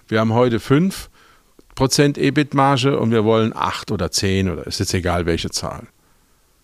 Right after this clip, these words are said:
Und deshalb machen wir jetzt ein Programm und wir schmeißen so und so viele Leute raus und dies und das.“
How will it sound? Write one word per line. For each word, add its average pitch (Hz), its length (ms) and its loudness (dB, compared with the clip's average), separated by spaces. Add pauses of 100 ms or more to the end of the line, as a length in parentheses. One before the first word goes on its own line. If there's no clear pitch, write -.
(320)
Und 95 80 -2
deshalb 117 240 2
machen 110 220 2
wir 110 80 4
jetzt 110 360 0 (440)
ein 113 100 -4
Programm 123 600 0 (480)
und 107 240 0
wir 98 80 -4
schmeißen 117 400 0
so 110 100 2
und 117 80 2
so 104 80 -2
viele 98 220 -2
Leute 95 240 0
raus 113 400 2
und 98 160 -4
dies 104 240 -2
und - 100 -20
das.“ - 380 -8